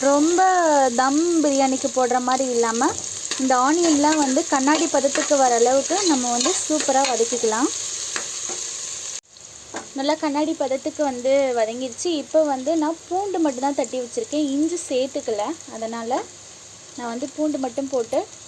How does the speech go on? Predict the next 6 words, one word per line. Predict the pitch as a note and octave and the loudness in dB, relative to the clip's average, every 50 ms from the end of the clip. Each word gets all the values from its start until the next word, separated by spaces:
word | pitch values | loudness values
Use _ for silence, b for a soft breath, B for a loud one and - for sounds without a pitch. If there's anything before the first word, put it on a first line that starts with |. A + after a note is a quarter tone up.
| - - - - - - - - - - - - C4 | -20 -20 -20 -20 -20 -20 -20 -20 -20 -18 -8 -4 -2
அடுத்தது | C4+ C4+ E4 - E4+ - D#4 E4 F4 D4 C#4 | -2 -2 -2 -4 -4 -4 -2 -2 0 0 0
வாசனைக்காக | B3 B3 C4+ D#4 - F#4 E4 D#4+ D4+ - C#4 C4 B3+ C4 D#4 F#4 G4 - - - - - - C#4+ | 2 2 0 0 0 -2 -2 -2 0 0 0 0 0 0 -2 -2 -4 -8 -16 -20 -20 -8 -6 -4
கொஞ்சமா | C4 C4+ C4+ - E4 D#4 D4 D4 D4+ F#4 G4 - - - - - - - - - - - - - - - - - - - - | -2 -2 -2 -2 0 0 0 0 -2 -2 -6 -10 -16 -18 -18 -18 -18 -20 -20 -20 -20 -20 -20 -20 -20 -20 -18 -18 -18 -16 -6
புதினா, | - C#4+ C4+ D4 D4+ D4 C#4+ C#4 C#4 F#4 - - - - - - - - - - - - - - - - - - - - - - - - - - - - - - - - - - - - - - - - | -4 -4 -2 0 -2 0 0 0 -2 -2 -6 -10 -12 -14 -14 -12 -12 -12 -12 -12 -12 -12 -12 -12 -12 -12 -12 -12 -12 -12 -14 -14 -14 -14 -16 -16 -16 -16 -16 -16 -16 -14 -14 -14 -14 -14 -16 -10 -6 -4
கொஞ்சம் | C#4 C4+ C#4+ C#4+ - E4+ G4 A4 - - - - - - - - - - - - - - - - - - - - | -4 -2 -2 -2 -4 -4 -4 -6 -8 -12 -14 -14 -14 -14 -16 -16 -16 -16 -16 -16 -16 -16 -16 -16 -14 -12 -6 -4
கொத்தமல்லி | C#4 B3+ - - D4 D4 D4+ C#4+ C4 C4+ | -4 -4 -4 -2 0 0 0 0 -2 -4